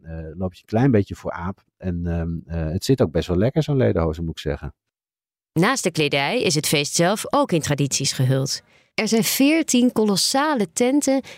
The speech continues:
Speaker 2: en lang van tevoren reserveer je een kaartje voor een plaats aan een van de lange biertafels die daar staan. Die tenten worden voorzien van bier dat in een van de zes lokale brouwerijen is gebrouwen.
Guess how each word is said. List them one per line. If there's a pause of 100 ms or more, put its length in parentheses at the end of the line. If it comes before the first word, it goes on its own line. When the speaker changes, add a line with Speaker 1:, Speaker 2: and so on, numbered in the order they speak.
Speaker 2:
en
lang
van
tevoren
reserveer
je
een
kaartje
voor
een
plaats
aan
een
van
de
lange
biertafels
die
daar
staan. (680)
Die
tenten
worden
voorzien
van
bier
dat
in
een
van
de
zes
lokale
brouwerijen
is
gebrouwen.